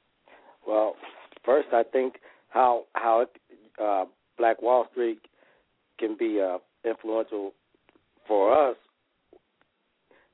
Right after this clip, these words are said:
would be basically to, uh, just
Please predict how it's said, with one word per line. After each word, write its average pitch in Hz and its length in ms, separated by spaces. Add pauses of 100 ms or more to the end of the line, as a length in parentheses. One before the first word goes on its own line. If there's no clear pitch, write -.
(240)
would 107 260
be 120 220 (220)
basically 120 480 (100)
to, 107 160
uh, 95 280 (500)
just 135 140